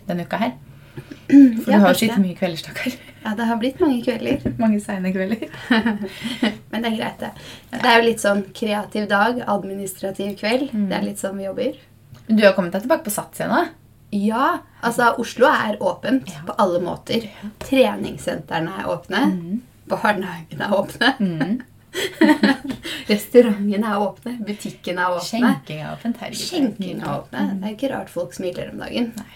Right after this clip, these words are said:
Speaker 2: For folk har
Speaker 1: Å,
Speaker 2: vært,
Speaker 1: det er sommer.
Speaker 2: altså, glade i
Speaker 1: Ja,
Speaker 2: helgen.
Speaker 1: ja.
Speaker 2: Det bare er
Speaker 1: Jeg var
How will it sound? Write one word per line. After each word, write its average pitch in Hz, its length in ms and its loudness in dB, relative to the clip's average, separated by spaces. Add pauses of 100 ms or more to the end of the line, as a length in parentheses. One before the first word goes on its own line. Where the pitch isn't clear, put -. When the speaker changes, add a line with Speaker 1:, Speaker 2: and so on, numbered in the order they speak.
(100)
Speaker 2:
For - 140 -4
folk 180 180 0
har - 100 -4
Speaker 1:
Å, 180 60 -4
Speaker 2:
vært, 170 80 -10
Speaker 1:
det 165 80 -8
er 160 60 -12
sommer. 165 320 -10 (120)
Speaker 2:
altså, 220 360 -4 (100)
glade 214 400 -4
i 165 80 -12
Speaker 1:
Ja, 175 140 -2
Speaker 2:
helgen. - 100 4
Speaker 1:
ja. 160 140 2 (1160)
Speaker 2:
Det 285 160 -4
bare 240 160 6
er 214 300 2
Speaker 1:
Jeg 233 160 4
var 170 240 -4